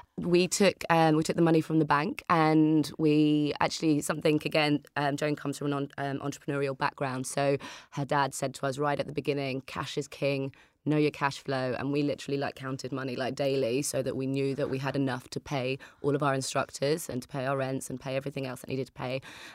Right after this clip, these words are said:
And so as part of that, we paid back our bank loan. Um, and then as soon as we paid it back, we basically took another loan for exactly the same amount of money. Much harder second time round,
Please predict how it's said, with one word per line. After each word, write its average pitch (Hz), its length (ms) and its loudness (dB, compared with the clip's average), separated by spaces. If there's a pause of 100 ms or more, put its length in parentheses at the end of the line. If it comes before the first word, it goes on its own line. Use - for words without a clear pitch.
And 139 140 0
so 147 240 4
as 143 80 0
part 151 240 0
of 151 80 -2
that, 143 220 -2
we - 60 -8
paid - 260 -6
back - 200 -8
our 143 100 -6
bank 131 280 -6
loan. 139 300 -4 (340)
Um, 139 420 2
and 147 200 4
then 147 260 4
as 147 80 0
soon 180 180 0
as 160 120 0
we 151 40 -4
paid 147 220 -2
it 147 80 -4
back, 139 240 -2 (140)
we 139 500 -2 (380)
basically 139 420 -6 (140)
took - 400 -6
another 143 260 0
loan 135 320 -2
for - 180 -6
exactly 139 380 -4
the 165 80 -8
same 160 160 -4
amount 156 220 0
of 143 80 -10
money. 143 260 -2 (480)
Much 165 300 4
harder 160 320 4
second 151 260 -4
time 143 240 -2
round, 143 400 -4